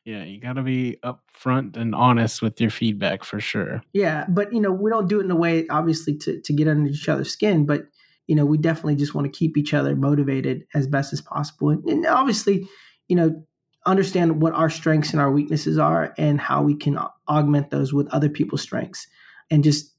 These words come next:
Speaker 2: being very un-, honest, like, "Hey, there's something I don't know. I need to learn this. Can I learn this?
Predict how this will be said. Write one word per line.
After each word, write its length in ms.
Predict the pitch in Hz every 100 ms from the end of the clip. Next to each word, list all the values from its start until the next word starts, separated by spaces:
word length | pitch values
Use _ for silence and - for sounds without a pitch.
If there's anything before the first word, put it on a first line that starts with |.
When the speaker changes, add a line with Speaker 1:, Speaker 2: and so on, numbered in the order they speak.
| _ _ _ 185 139
Speaker 2:
being 300 | 165 165 156
very 200 | 151 151
un-, 200 | 147 147
honest, 500 | - 147 160 147 -
like, 160 | 135 -
"Hey, 220 | 143 135
there's 240 | 143 143
something 260 | 156 151 143
I 100 | 143
don't 160 | 135
know. 100 | 143
I 100 | 147
need 180 | 139 135
to 60 | 147
learn 320 | 139 151 151
this. 360 | 135 127 - - _ _ _ _
Can 180 | - 151
I 120 | 143 143
learn 280 | 147 151
this? 200 | 147 147